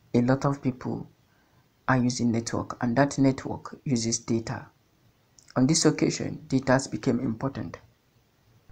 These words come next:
If you also check it out on the other side, communication has become very paramount. And, uh, people cannot communicate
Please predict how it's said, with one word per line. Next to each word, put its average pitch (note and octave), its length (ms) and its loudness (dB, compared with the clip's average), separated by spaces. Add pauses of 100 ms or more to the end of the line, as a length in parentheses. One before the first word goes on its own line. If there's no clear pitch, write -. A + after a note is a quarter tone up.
(720)
If - 160 0
you G3+ 160 10
also D#3+ 340 4
check D#3 300 -2
it D#3 80 0
out C#3 160 4
on B2 100 2
the C3 100 2
other B2+ 220 2
side, A2 380 2
communication C#3 640 2
has A#2+ 160 2
become C#3+ 320 2
very C#3 160 4
paramount. C3+ 800 0 (2250)
And, C#3 260 6
uh, C3+ 120 8
people G3+ 420 2
cannot C#3+ 480 2
communicate D#3+ 800 0